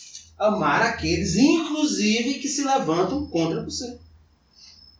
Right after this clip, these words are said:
Então, o que você acha de acrescentar à sua educação, à sua civilidade? Nós temos, né? Somos educados, civilizados com as pessoas, o que não significa que nós amamos as pessoas.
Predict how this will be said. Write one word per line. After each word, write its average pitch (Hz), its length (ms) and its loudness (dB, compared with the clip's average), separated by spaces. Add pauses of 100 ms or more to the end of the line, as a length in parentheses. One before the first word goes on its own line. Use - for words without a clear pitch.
(1600)
Então, 277 560 -4
o - 80 -10
que 277 140 -10
você 233 200 -4
acha 196 240 0
de 160 480 -4
acrescentar - 840 0
à - 20 2
sua 156 300 -2
educação, 139 760 -6 (400)
à - 60 -12
sua - 240 -4
civilidade? 135 1040 -2 (480)
Nós 110 260 -12
temos, 139 380 -6
né? 156 340 -6 (240)
Somos 131 260 -14
educados, 127 720 0
civilizados 139 880 0
com 131 100 -14
as - 80 -10
pessoas, 143 760 -4 (200)
o 165 40 -10
que 202 120 0
não 190 120 4
significa 160 600 0
que 127 100 -6
nós 147 220 2
amamos 165 560 0
as 123 100 -10
pessoas. - 840 -8